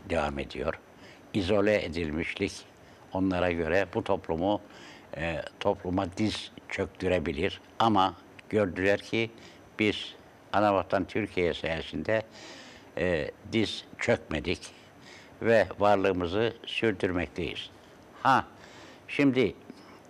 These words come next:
onlar Kıbrıs Türk halkına karşı gerçek niyetlerini ortaya koydukları sürece elbette buradan,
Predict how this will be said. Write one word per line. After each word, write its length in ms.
onlar 540
Kıbrıs 400
Türk 280
halkına 380
karşı 460
gerçek 500
niyetlerini 760
ortaya 500
koydukları 680
sürece 580
elbette 680
buradan, 760